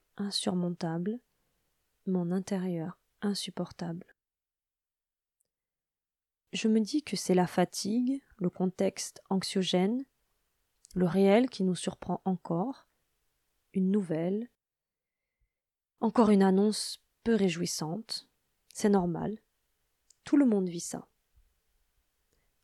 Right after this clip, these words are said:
Oui, c'est normal, après avoir été sous pression, c'est normal d'être marqué. Dépression.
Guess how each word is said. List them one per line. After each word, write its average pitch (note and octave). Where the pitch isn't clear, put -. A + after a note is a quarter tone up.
Oui, D4
c'est -
normal, G3
après G3+
avoir F#3
été F3+
sous -
pression, F#3
c'est -
normal F3+
d'être G#3+
marqué. -
Dépression. -